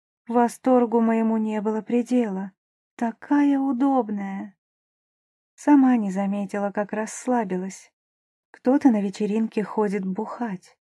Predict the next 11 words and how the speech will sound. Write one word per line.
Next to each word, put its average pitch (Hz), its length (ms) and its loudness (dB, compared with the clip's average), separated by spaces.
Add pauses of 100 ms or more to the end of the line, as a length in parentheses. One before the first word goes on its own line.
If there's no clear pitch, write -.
(220)
кто-то 180 480 -2
веселится, 233 840 -2 (480)
а 294 260 8
Арина 220 360 0
Родионовна 240 840 2
тройник 233 760 2 (300)
лежать 254 640 6
в 208 100 -10
ванне 208 480 -2
с - 140 -12
пеной. 196 560 -4